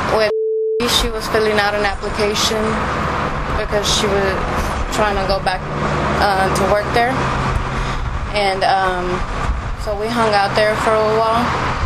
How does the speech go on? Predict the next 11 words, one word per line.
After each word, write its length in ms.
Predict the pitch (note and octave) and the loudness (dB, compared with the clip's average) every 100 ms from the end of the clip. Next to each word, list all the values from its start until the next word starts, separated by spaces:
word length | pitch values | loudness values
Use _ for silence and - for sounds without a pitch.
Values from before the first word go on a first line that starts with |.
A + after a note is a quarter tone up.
| - - - - - - - - - | -2 -4 -6 -6 -6 -2 -2 0 2
And 300 | G3 F#3 F#3 - | 2 2 2 2
Adrian 480 | G#3 G#3+ A3+ A3+ A#3 A#3 - A#3 | 2 2 2 2 0 0 -2 0
came 240 | A3 G#3 G3+ | 0 0 2
in 260 | G3 G3+ G3+ G#3+ - - - - - - - - - - - - - - | 2 2 0 -2 -2 -2 -2 -4 -4 -4 -4 -4 -4 -6 -6 -6 -6 -6
once 320 | G#3 A3 B3 A#3+ - - G#3 | -2 -2 -2 -2 -2 0 0
with, 260 | G3+ F#3+ | 0 -2
um, 440 | F#3+ F3+ F3+ F3 E3+ F3 F3 - - - - - - - - - - - - - - - A3 | -2 0 2 0 -2 -4 -4 -4 -2 -4 -4 -2 -2 -2 -2 -2 -4 -4 -4 -2 -2 -2 -2
with 160 | G#3 | -2
one 140 | A3+ A3+ | -2 -4
of 80 | |
his, 140 | A#3+ | -6